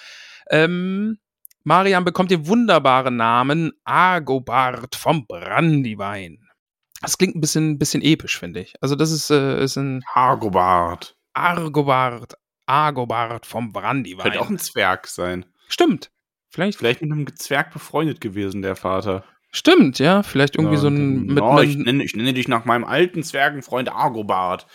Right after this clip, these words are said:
Speaker 2: Agobard
Speaker 1: Ja.
Speaker 2: Eisenauge, der mir schon damals am Gipfel des einsamen Berges das Leben gerettet hat.“
Speaker 1: Ja, finde ich gut.
Speaker 2: Auf einer langen Tour.
Speaker 1: Ja.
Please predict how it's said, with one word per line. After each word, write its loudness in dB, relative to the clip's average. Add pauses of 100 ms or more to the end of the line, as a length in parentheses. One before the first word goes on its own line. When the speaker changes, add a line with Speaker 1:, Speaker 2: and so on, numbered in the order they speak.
(200)
Speaker 2:
Agobard 0
Speaker 1:
Ja. -14
Speaker 2:
Eisenauge, -6
der 0
mir -2
schon -4
damals 2
am 0 (460)
Gipfel 0 (640)
des -8
einsamen 0
Berges -2
das -6
Leben 0
gerettet -6
hat.“ -6 (440)
Speaker 1:
Ja, 4 (460)
finde 0
ich -4
gut. 2
Speaker 2:
Auf -4
einer 0
langen -2
Tour. -8 (600)
Speaker 1:
Ja. -2